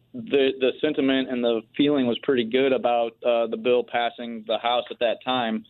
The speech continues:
It was only the, until the next day. It wasn't until the next day when, uh, this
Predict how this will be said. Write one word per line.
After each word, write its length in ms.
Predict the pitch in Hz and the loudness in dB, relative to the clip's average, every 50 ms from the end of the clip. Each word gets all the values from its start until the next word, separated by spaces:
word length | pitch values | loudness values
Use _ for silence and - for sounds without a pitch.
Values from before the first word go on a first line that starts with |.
| - - - _ _ _ _ _ - | -20 -20 -20 _ _ _ _ _ 2
It 60 | 127 | 2
was 120 | 131 127 | 2 4
only 260 | 139 143 143 139 135 127 | 4 2 4 2 2 4
the, 280 | 127 123 120 120 117 117 | 4 4 4 4 2 2
until 260 | 117 110 - 135 131 120 | 0 -2 0 0 2 2
the 80 | 117 | 2
next 300 | 120 123 120 120 - - | 2 0 -2 -4 -4 -2
day. 440 | 127 127 135 131 123 117 113 110 - - | 2 2 4 4 2 2 0 -2 -6 -6
It 60 | 123 | -2
wasn't 360 | 120 127 139 139 135 131 117 - | 0 2 2 2 0 -4 -6 -6
until 200 | 120 117 123 113 | -4 -2 0 0
the 80 | 113 | 0
next 280 | 113 113 110 - - - | -2 -2 -4 -4 -2 0
day 280 | 120 113 113 113 117 | 2 2 4 4 2
when, 380 | 113 113 117 113 113 110 110 110 | 2 2 0 2 0 0 2 2
uh, 320 | 107 107 107 104 101 101 - _ _ _ _ _ _ _ - _ - _ _ _ _ - | 2 2 2 0 0 -4 -6 _ _ _ _ _ _ _ -20 _ -20 _ _ _ _ -12
this 260 | - 117 123 123 - | -2 0 2 2 0